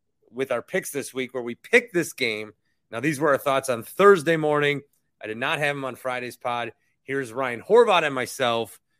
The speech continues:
bringing you our Packers pick,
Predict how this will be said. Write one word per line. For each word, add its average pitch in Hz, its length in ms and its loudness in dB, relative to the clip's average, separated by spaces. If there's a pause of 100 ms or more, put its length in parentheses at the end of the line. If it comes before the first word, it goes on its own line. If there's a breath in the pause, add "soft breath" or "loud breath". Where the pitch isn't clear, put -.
(240)
bringing 131 320 -4
you 123 220 -6
our 110 240 -4
Packers 131 580 -4 (200)
pick, 143 380 0